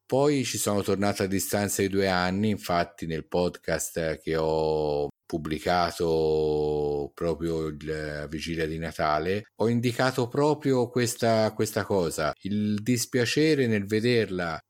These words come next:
all'inizio ancora tutta integra,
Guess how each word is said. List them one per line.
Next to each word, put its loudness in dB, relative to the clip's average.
all'inizio 2
ancora 0
tutta -2
integra, 2